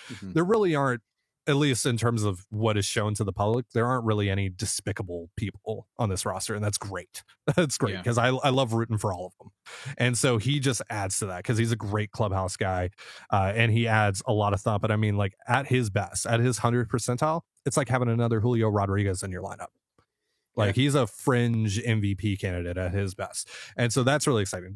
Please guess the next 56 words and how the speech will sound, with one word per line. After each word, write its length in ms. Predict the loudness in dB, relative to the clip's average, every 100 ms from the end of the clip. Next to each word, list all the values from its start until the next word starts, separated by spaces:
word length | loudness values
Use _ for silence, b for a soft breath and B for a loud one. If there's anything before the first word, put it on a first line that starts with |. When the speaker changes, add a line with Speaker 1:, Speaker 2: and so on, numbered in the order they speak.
| -6
Speaker 2:
The 80 | -4
defense, 560 | 0 0 2 0 -2 -10 -18 -18 -18 -18 -8
you 140 | 0 0
know, 200 | 0 -4 _ -2
that's 220 | 0 2
another 340 | 2 2 2
Speaker 1:
What, 180 | 4 4
Speaker 2:
story. 220 | 4 2
Speaker 1:
defense 220 | 4 4 2
is 80 | -2
for 140 | -2
nerds. 460 | -4 -8 -8 -8 -2
Look 100 | 2
Speaker 2:
Yeah, 100 | 2
Speaker 1:
at 40 |
the 60 | 2
Speaker 2:
defense 140 | 4
Speaker 1:
Phillies. 160 | 4 4
Speaker 2:
is 80 | 0
Speaker 1:
They 100 | 0
made 180 | 2
the 80 | 0
World 240 | 0 -4 -4
Series. 320 | -4 -2 -2
Who 40 |
Speaker 2:
Exactly, 360 | 2 2 2 0
Speaker 1:
cares? 100 | -6
Speaker 2:
exactly, 440 | -2 0 0 0 -4
exactly. 360 | -2 0 0 0
Speaker 1:
You 60 |
know, 60 | 0
who 80 | 2
Speaker 2:
Defense 200 | 0 0
Speaker 1:
cares? 140 | -4 -2
Speaker 2:
is, 160 | 0
uh, 40 | 2
defense 340 | 2 2 0
is 80 | 0
for 120 | 2
Speaker 1:
<laughs> 20 |
Speaker 2:
nerds. 220 | 4 2 0 B -6 0
And 280 | 2 2 0 _
most 260 | 0 2 2
importantly, 380 | 2 2 2 2
he 100 | 2
gives 280 | 0 0
you 60 | 2
more 160 | 2 2
probability 640 | 2 2 2 2 2 2
than 160 | 2 2
anything 400 | 0 0 0 -2
Mitch 180 | -2 -4
Haniger 360 | -6 -6 -8
could 140 | -8 -10
give 160 | -10
you. 120 | -12